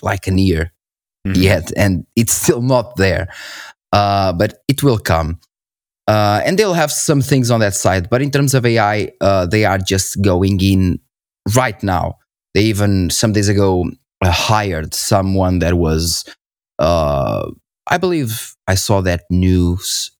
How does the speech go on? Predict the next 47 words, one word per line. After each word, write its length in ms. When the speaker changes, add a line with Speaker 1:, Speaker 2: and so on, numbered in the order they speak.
Speaker 1:
It 220
was, 440
like, 240
something 420
that 100
was 280
head 300
of 300
some 220
A 100
I 160
department 640
in 120
Speaker 2:
Mm-hmm. 100
Speaker 1:
some 180
A 300
I, 320
uh, 240
company, 520
and 120
they 160
hired 500
that 200
person. 440
So 140
they 120
are 140
going 380
into 280
it 220
right 180
now. 280
But 180
I 140
believe 320
that 160
in 140
the 80
next 380
years, 300
in 140
terms 200
of 160
A 140
I, 180
A 340
I, 60